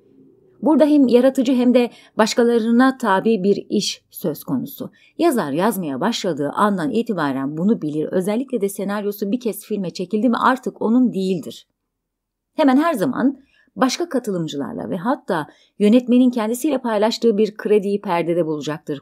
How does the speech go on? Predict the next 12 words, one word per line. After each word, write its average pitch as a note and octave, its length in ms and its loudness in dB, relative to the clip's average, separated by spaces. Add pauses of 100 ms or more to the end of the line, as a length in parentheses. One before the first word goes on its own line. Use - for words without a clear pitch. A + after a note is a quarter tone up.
kuşkusuz. - 540 -10 (320)
Ama A#3+ 180 2
yazdığı A#3 480 0
metin G#3+ 800 -2 (260)
başkalarının, E3+ 960 -2
ekip B3 360 -6
arkadaşlarının G#3 680 -4
yarattığı F3 580 -6
seslerle E3 600 -8
ve E3 100 -4
imgelerle F#3 560 -4
seyrelmiştir. D3+ 960 -8